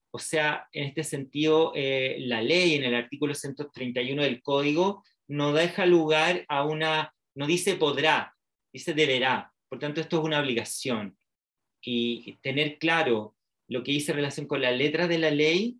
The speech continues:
evita muchos problemas en el futuro de cómo se hacen las cosas al interior de una compañía.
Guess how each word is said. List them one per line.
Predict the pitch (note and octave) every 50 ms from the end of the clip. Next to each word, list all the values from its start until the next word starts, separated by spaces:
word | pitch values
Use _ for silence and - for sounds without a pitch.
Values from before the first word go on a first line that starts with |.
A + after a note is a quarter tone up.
| _ -
evita | D3+ C#3 C#3+ D#3+ D3+ - D#3+ D#3+
muchos | D#3 D#3 D#3+ - - F3+ F3
problemas | - E3+ E3+ E3 D#3+ D#3+ D#3+ E3 E3+ F3 E3+ E3+
en | D#3 D3
el | C#3+ -
futuro | - C#3+ C3 - C#3+ D#3+ D#3+ E3+
de | E3+ E3
cómo | D#3 D3 D3
se | D3 - D3
hacen | D3 - - C#3+
las | C#3+ C#3+ -
cosas | - D3 C#3 - C#3+
al | C#3 C#3
interior | C3+ C3 C3 B2+ B2+ B2
de | B2 C3
una | B2+ B2+ B2+
compañía. | C3+ C3+ C#3 C#3 C#3+ C#3+ A2+ -